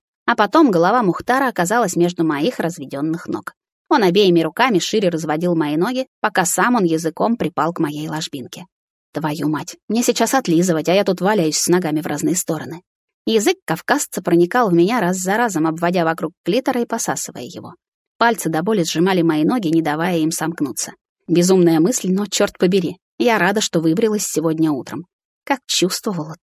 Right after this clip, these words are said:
твою мать. Через пару минут мужчина начинает ложиться так, чтобы я сосала его член.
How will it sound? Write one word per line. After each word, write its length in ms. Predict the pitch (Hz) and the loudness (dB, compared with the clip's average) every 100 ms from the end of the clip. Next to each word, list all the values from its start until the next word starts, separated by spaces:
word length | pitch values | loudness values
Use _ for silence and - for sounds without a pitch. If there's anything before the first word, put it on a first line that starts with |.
| - | -14
твою 340 | - 151 143 | -8 -8 -6
мать. 240 | 147 - - _ _ _ _ _ - | -8 -10 -16 _ _ _ _ _ 0
Через 180 | 220 247 | 0 4
пару 220 | 349 381 | 4 4
минут 300 | 214 277 - | 4 4 4
мужчина 500 | 180 180 - 320 339 | 2 2 2 4 6
начинает 560 | 190 160 170 170 214 180 | 4 2 2 2 2 0
ложиться 440 | 170 170 180 156 | -2 -2 -4 -4
так, 220 | 147 208 | -2 -4
чтобы 260 | - 180 151 | -2 -4 -2
я 120 | 147 | -2
сосала 360 | 180 175 156 151 | -4 -6 -6 -6
его 180 | 151 127 | -6 -8
член. 340 | - - | -8 -10